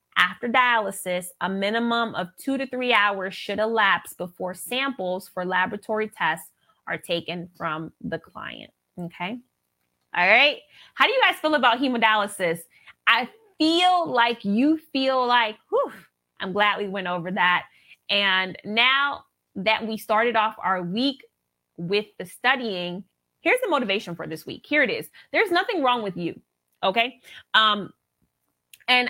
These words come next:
I say this because the, I know many of our students have been out of school for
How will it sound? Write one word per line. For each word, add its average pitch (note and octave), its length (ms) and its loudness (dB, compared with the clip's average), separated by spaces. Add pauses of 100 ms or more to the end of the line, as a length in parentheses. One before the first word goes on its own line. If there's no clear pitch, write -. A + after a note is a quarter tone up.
I D#4+ 220 2
say C#4+ 140 2
this B3+ 220 -2
because G3+ 580 0 (420)
the, G#3+ 240 0 (540)
I D4 100 4
know D#4+ 160 2
many C4+ 300 0
of F4+ 100 0
our C4 140 2
students A#3+ 440 -4
have A3 240 -4
been A3 140 -2
out G#3+ 180 2
of A3 80 -6
school G3+ 340 -2
for F3 800 0